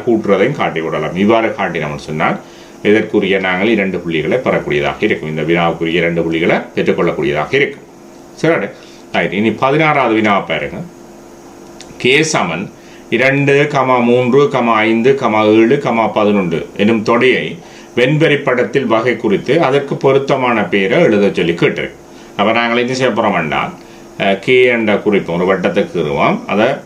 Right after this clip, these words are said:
கே என்று அடையாளப்படுத்திக் கொள்வோம். இதுக்குள்ளே இருக்கிற மூலங்கள் எழுதுவோம். என்ன ரெண்டு, மூன்று, ஐந்து, ஏழு, பதினொன்று என்று குறிப்போம்.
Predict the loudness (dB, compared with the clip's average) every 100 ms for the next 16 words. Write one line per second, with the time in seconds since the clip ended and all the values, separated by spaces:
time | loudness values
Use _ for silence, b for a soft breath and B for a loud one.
0 | -8 0 2 2 0 0 0 0 -2 -4
1 | -8 -8 -10 -4 -2 -2 -4 B B 0
2 | 2 2 2 2 0 0 2 2 2 2
3 | 2 2 0 -2 -2 -2 0 -2 0 0
4 | 0 -2 -4 -2 0 0 0 0 2 2
5 | 2 -2 -2 0 -2 -2 -2 0 0 0
6 | -2 -4 -2 0 2 4 4 2 0 -4
7 | -2 0 2 0 -2 -2 -4 -4 -2 0
8 | -2 -2